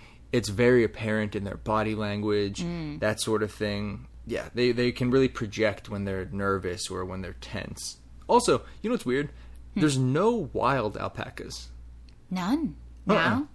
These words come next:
Speaker 1: No.
Speaker 2: P-, probably 'cause those con-, conquistadors killed them all.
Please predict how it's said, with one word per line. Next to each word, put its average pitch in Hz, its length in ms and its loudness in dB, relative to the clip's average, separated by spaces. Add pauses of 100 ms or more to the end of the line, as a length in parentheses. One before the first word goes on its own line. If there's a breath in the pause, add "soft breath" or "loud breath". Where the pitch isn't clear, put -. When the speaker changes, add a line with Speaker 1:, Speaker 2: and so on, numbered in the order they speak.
(440)
Speaker 1:
No. 139 260 2 (760)
Speaker 2:
P-, 240 100 0
probably 269 380 4
'cause 233 200 -2
those 208 200 -2
con-, 202 400 0
conquistadors 185 920 0
killed 214 240 -2
them 143 160 -6
all. - 260 -10